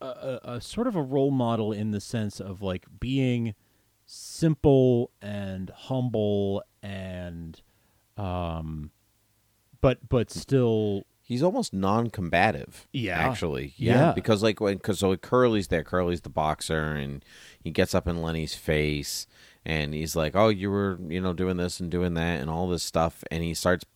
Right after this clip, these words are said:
Speaker 2: pounding on Lenny, punching him, breaks his nose, like, or whatever, all this stuff,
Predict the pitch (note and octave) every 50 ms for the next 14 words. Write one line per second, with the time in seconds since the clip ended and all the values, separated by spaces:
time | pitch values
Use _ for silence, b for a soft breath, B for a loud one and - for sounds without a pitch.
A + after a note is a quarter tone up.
0 | _ _ - - - F2+ G#2+ A#2 A#2 G#2 F#2+ F2+ F2 E2+ D#2+ D#2+ F#2 A#2+ C#3+ C3+
1 | F2+ D#2 - - F#2+ G2 - - G2 G2 G2 G2 - F2+ G2 G2 - - F#2+ -
2 | D#2+ D#2+ F2+ G2 G2+ F#2+ F#2 F#2 F#2 F2 D#2+ E2+ E2 D#2+ E2+ E2+ F2+ E2+ E2 C#2
3 | A1+ D2+ F2+ G2 A#2+ B2+ C#3+ C#3 - - - - B2+ D3 B2 G#2+ - -